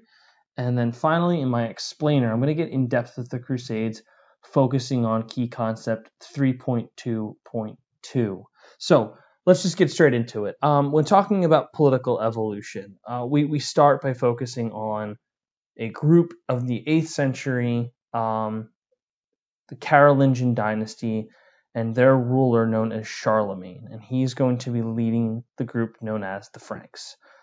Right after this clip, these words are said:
Uh, his grandfather, Charles Martel, extremely famous even in his own time. Uh, he had expanded Frankish rule throughout much of modern-day France and even into most of Germany.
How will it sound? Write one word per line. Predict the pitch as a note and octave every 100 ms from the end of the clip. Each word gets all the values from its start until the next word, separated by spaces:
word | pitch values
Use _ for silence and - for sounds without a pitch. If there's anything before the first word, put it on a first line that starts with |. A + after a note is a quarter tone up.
| _ -
Uh, | G#2+
his | A2 C3 B2
grandfather, | D3+ E3 E3+ F3 F3+
Charles | - C#3 B2+ B2
Martel, | B2+ A2 - - D3+ E3 D#3+ - _ _
extremely | - - D#3+ D#3 D#3 D3
famous | - D3 D3 D3 C#3+ B2
even | C3 B2+ A#2+
in | A#2+
his | B2 -
own | C3 B2 B2
time. | - C#3 C#3+ C#3+ C#3 - _ _ _ -
Uh, | G#2+
he | A#2 C3+
had | C3
expanded | A#2+ - - C#3 C#3 C#3+ C3+
Frankish | - C#3+ C#3 C3+ -
rule | D3 D3 C#3+
throughout | - B2 A#2+ A2
much | A#2+ B2 C#3
of | A#2+
modern-day | A#2 A#2 A#2 A2+ A2
France | - C#3+ D3 C#3+
and | B2+
even | A#2 C3 B2
into | A#2+ B2+ B2+
most | A#2+ A#2+ A#2+
of | A2
Germany. | - C3 C#3 C#3+ D#3 D#3